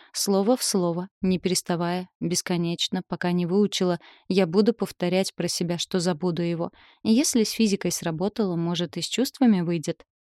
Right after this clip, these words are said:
Слезы прерывают блокаду, как будто заранее знают. Ничего у меня не получится.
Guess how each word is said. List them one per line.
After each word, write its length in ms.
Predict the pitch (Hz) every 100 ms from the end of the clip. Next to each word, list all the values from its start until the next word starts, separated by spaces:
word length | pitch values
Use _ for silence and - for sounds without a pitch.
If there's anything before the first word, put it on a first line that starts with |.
| _ _ -
Слезы 420 | - 294 311 240
прерывают 560 | - 185 180 180 175 160
блокаду, 600 | 180 170 - 185 175 160
как 200 | - 170
будто 300 | 160 175 -
заранее 540 | 170 180 175 170 165 165
знают. 400 | 180 175 - - _ -
Ничего 400 | 254 - 277 285
у 40 |
меня 180 | 175 170
не 120 | 170
получится. 720 | - 180 175 - - - 185